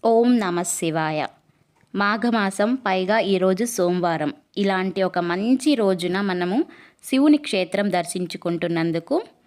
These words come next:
నేను చాలా హ్యాపీ. మీరు కూడా అలాగే హ్యాపీగా ఉన్నారని నేను అనుకుంటున్నాను. And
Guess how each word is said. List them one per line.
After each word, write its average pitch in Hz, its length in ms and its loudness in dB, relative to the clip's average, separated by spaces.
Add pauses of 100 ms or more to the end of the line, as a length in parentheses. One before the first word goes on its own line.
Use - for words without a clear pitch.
(440)
నేను 185 220 -2
చాలా 196 420 0
హ్యాపీ. 214 440 0
మీరు 185 300 2
కూడా 196 340 2 (140)
అలాగే 170 300 -2
హ్యాపీగా 180 440 -2
ఉన్నారని 170 440 -2
నేను 214 160 -2
అనుకుంటున్నాను. 156 760 -2 (1080)
And 151 280 0